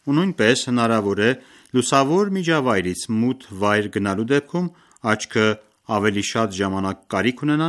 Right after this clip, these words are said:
միջավայրի հետ հարմարվելու համար։ Հավկուրությունը առաջանում է մի քանի հիվանդությունների ու բարդությունների հետևանքով։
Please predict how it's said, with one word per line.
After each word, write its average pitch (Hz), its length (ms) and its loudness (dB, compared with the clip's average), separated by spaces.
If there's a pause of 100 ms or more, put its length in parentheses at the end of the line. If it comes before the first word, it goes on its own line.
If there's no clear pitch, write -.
միջավայրի 92 640 -2
հետ 107 240 -6
հարմարվելու 87 680 -4
համար։ 107 320 -4 (480)
Հավկուրությունը 113 720 0
առաջանում 117 500 0
է 135 160 2
մի 123 60 2 (100)
քանի 117 300 2
հիվանդությունների 101 920 -2
ու 117 140 -2
բարդությունների 95 640 -4
հետևանքով։ 98 580 -6